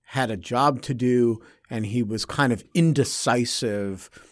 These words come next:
and determined, "I just can't do it. I can't make a decision, so I'm not going to," and actually declines to do it.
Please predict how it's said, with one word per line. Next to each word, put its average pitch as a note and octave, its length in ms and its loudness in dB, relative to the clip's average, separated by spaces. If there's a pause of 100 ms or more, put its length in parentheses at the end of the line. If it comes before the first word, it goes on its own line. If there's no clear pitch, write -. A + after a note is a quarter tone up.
(340)
and A#2+ 400 -2
determined, B2+ 840 0
"I B2 160 -2
just C3 480 2
can't B2+ 400 -4
do A#2 240 2
it. G#2+ 100 0
I G#2 100 -2
can't A2+ 340 -6
make A2+ 240 -8
a G#2 60 -8
decision, G#2 720 -6 (260)
so C3 300 0
I'm G#2 340 -2
not A#2+ 340 -2
going F#2 400 -4
to," - 200 -16 (1200)
and B2+ 440 2 (300)
actually C#3+ 440 2
declines B2 840 0
to A2+ 120 -4
do F2 260 -8
it. G1+ 200 -20